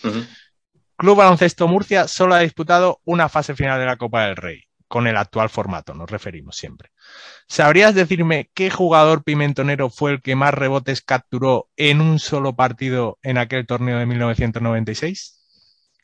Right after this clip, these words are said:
Speaker 1: Pues esta ciertamente es complicada.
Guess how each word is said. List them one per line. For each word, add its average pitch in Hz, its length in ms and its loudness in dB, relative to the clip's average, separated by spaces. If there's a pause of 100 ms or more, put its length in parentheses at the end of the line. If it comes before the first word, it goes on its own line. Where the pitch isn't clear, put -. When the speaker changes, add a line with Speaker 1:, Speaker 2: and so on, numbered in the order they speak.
(1160)
Speaker 1:
Pues 107 380 6
esta 117 560 6
ciertamente 113 640 6
es 117 140 2
complicada. 95 760 2